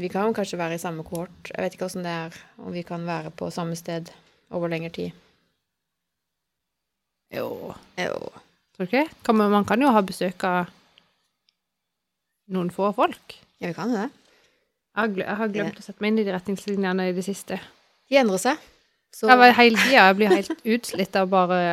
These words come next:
Speaker 2: å tenke på det, egentlig.
Speaker 1: Ja.
Speaker 2: Ja.
Speaker 1: Neida, så det har skjedd egentlig li-, veldig, veldig lite. Og så har vi hatt, eh, styremøte i, eh, Komfug, Kristiansand.
Speaker 2: Ja. Dere har møter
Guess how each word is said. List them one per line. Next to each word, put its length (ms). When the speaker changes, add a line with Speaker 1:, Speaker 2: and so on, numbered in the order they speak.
Speaker 2:
å 140
tenke 280
på 100
det, 140
egentlig. 220
Speaker 1:
Ja. 120
Speaker 2:
Ja. 140
Speaker 1:
Neida, 300
så 120
det 140
har 100
skjedd 160
egentlig 360
li-, 260
veldig, 280
veldig 420
lite. 240
Og 100
så 120
har 120
vi 80
hatt, 240
eh, 500
styremøte 1120
i, 360
eh, 600
Komfug, 480
Kristiansand. 640
Speaker 2:
Ja. 80
Dere 160
har 100
møter 280